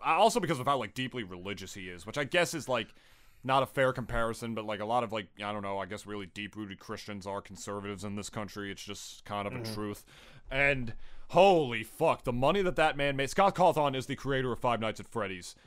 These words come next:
Speaker 1: for anybody who doesn't know.
Speaker 2: <laughs> Oh my God.
Speaker 1: Yeah, he's the creator of Five Nights at Freddy's, which of course became a huge success, has a crazy diehard cringe-, cringe-ass fucking thirteen-year-old fan base. And, uh, <laughs> he donates a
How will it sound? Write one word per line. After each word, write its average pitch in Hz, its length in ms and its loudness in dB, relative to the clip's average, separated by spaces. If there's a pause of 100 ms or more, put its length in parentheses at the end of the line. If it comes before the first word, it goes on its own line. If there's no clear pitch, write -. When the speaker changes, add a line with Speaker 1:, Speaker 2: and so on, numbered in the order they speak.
(240)
Speaker 1:
for 131 120 -2
anybody 117 320 0
who 120 100 0
doesn't 113 320 -2
know. 101 220 -2
Speaker 2:
<laughs> - 20 6
Oh 185 480 8
my 104 220 -12
God. 107 220 -10
Speaker 1:
Yeah, 120 100 2
he's 131 160 -2
the 135 80 -2
creator 165 300 8
of 147 60 2
Five 147 200 8
Nights 131 180 2
at 110 60 -8
Freddy's, 113 320 -2
which 107 140 -6
of 107 80 -10
course 135 240 0
became 117 480 -4 (100)
a 107 100 -6
huge 175 460 0
success, 104 540 -6
has 110 140 -4
a 110 60 -8
crazy 123 520 -6
diehard 104 580 -4
cringe-, 110 580 -6
cringe-ass 110 540 -4
fucking 107 380 -8 (300)
thirteen-year-old 104 600 -4
fan 101 240 -4
base. 98 340 -4 (540)
And, 117 340 0
uh, 110 280 2 (800)
<laughs> - 760 -14
he 165 180 -2
donates 160 460 2
a - 20 -2